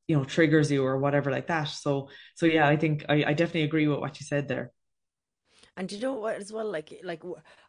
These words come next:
Speaker 2: I, again, it's kinda like the video stuff. Everyone's like, you know, it's like the, the, the, the, the, the tide is rising, or that the sea level of, of, of video knowledge is rising, and everyone's just naturally getting better at this. I feel like because of Instagram,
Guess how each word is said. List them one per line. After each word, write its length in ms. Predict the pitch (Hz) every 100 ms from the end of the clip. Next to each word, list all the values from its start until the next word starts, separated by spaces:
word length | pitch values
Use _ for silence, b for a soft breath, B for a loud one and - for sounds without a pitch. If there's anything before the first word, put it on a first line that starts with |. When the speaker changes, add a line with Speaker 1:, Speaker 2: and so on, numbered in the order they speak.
| -
Speaker 2:
I, 100 | 165
again, 260 | 202 190 214
it's 140 | 202 -
kinda 220 | - 359
like 200 | 320 175
the 80 | 165
video 420 | 165 240 277 175
stuff. 340 | - - - -
Everyone's 600 | 202 233 220 180 165 165
like, 240 | 151 -
you 60 | 147
know, 140 | 135
it's 200 | - -
like 260 | 156 135 -
the, 340 | 143 135 80 - 104 107 -
the, 100 | -
the, 200 | 113 76
the, 300 | 107 - 123 85 _
the, 160 | 143 139
the 80 | 156
tide 420 | - 170 160 151
is 140 | 135
rising, 440 | 143 147 139 135 131
or 120 | 131
that 180 | 123 131
the 60 |
sea 340 | 143 - 175 147
level 320 | 139 135 135
of, 180 | 131 -
of, 220 | 127 139
of 160 | 98 127
video 400 | 135 151 147 131
knowledge 520 | 131 143 143 135 131 135
is 140 | 131
rising, 400 | 143 143 135 131
and 80 | 135
everyone's 400 | 139 139 143 -
just 220 | 147 - B B B B
naturally 560 | - 180 185 - 160 139
getting 280 | 143 135 139
better 260 | 180 170
at 140 | 139 -
this. 240 | 143 - b b b -
I 120 | 175
feel 220 | 196 208
like 160 | 160 -
because 320 | 156 151 127
of 220 | 139 120 -
Instagram, 640 | 156 185 - 147 139 127